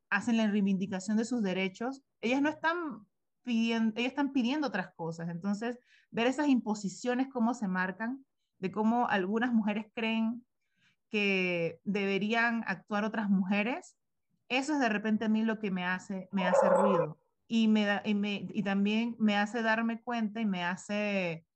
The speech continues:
reaccionar de que también tenemos que escuchar a, a las otras. Yo no puedo llegar aquí diciendo, "Es que tú necesitas esto".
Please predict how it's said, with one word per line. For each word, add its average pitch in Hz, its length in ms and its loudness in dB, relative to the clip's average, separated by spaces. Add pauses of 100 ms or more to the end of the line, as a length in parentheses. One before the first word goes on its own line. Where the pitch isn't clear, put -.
(140)
reaccionar 190 720 -2
de 226 160 -4
que 202 180 -2
también 190 380 -2
tenemos 220 580 0
que 185 260 -4 (120)
escuchar 226 800 -2 (160)
a, 165 560 -2
a - 140 -4
las 170 220 -2
otras. 254 240 -2
Yo 202 100 0
no 214 140 -2
puedo 233 180 0
llegar 202 260 0
aquí 208 220 -4
diciendo, 214 240 -2
"Es 208 60 -2
que 254 100 -4
tú 262 160 -4
necesitas 220 580 -2
esto". 202 420 -8